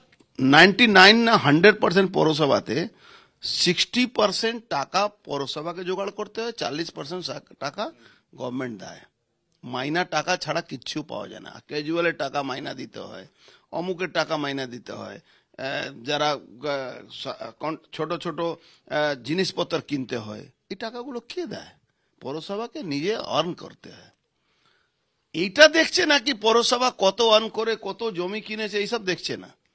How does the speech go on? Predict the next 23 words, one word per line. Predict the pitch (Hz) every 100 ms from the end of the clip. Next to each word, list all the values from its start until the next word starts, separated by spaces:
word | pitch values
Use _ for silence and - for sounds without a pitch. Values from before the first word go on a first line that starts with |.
| _ _ _ _
কোথায় | 131 160 214
দেখছে? | 226 240 277
কে | - 180 196
টেন্ডার | 175 165 202
পেয়েছে? | 226 220 233 285 381 - _ _ _
সব | - - 285 311
পৌরসভা, | 285 254 185 143 104 -
আপনি | 151 - 214 143 _ _ -
চোখ | - 269
বন্ধ | 240 262 254
করে | 226 208
যে | 147 185
কোনো | 214 214
পৌরসভাতে | 196 175 165 180 190 185
চলে | - 156
যান, | 190 359 - _ _ _ _ -
আপনি | 123 175
পৌরসভাতে | 170 156 156 165 175 175
দেখবেন | 165 151 147 208 -
কখনো | 127 143
কন্ট্রাক্টর | 139 131 127 135 185 190
টাকা | 208 202 202
পায়, | 277